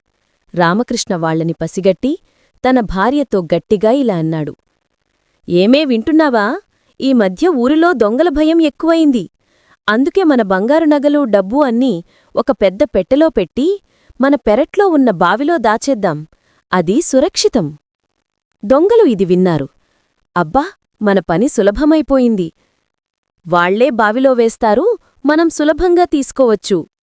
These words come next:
అని సంతోషించారు. రామకృష్ణ ఒక పెద్ద ఇనుప పెట్టెలో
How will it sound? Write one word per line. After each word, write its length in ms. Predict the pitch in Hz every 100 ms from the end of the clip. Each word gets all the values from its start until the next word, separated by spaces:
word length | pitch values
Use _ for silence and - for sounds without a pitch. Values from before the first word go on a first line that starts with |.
| _ 190
అని 180 | 190
సంతోషించారు. 840 | 277 339 294 247 214 190 180 147 - _ _ _ _ _ _ _
రామకృష్ణ 800 | 226 240 349 415 262 - 202 175 185 _ _ _ _ _
ఒక 160 | - 214
పెద్ద 320 | 220 208 202
ఇనుప 400 | 294 208 220 269
పెట్టెలో 540 | 330 226 - 180 170